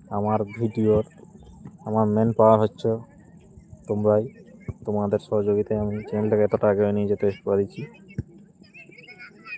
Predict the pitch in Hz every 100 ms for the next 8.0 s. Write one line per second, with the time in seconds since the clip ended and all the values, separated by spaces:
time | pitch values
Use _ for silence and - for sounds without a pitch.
0 | 679 719 906 855 855 - 359 - 294 392
1 | 427 392 415 392 349 359 403 440 494 480
2 | 622 - - - - - - 113 107 104
3 | 110 - 123 113 107 110 - - 107 110
4 | 104 107 104 107 104 - 107 - - 113
5 | 135 - - 359 381 - 415 480 - -
6 | 370 453 466 - - 294 101 110 107 107
7 | 107 110 107 - 104 101 104 101 104